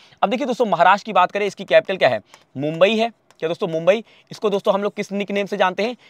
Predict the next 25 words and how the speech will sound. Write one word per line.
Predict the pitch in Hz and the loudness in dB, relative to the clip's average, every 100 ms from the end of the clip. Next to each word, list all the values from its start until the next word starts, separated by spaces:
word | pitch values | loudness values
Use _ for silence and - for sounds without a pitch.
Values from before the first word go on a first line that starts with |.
| _ - | _ -8
City | 180 220 | -4 0
of | 220 214 | 4 2
Seven | - 165 165 | 4 4 4
Island | 147 120 113 113 | 0 -2 -4 -6
के। | |
क्या | 131 165 | -2 -2
दोस्तों, | 165 226 | -2 -6
City | 208 156 175 | -8 -6 2
of | 208 - - - _ | 2 0 -12 -20 _
Seven | 160 160 196 - | 2 2 0 -2
Island | 143 143 | 0 0
के | 143 196 | -2 -2
नाम | 135 | -2
से | 131 226 | -4 -2
जानते | 160 131 120 | 0 -2 -4
हैं। | 113 104 - _ - | -8 -10 -18 _ -6
देखिए | 170 220 | -2 0
दोस्तों, | 208 180 | -2 0
यहाँ | 165 165 | 2 2
पर | 202 | 4
आपको | 208 185 226 | 4 2 -2
आरबीआई | - 151 147 165 190 | 2 2 4 0 0
का | 190 | 0
हेडक्वार्टर | 185 185 180 185 | 0 0 0 0
मिलेगा, | 180 185 | -2 -2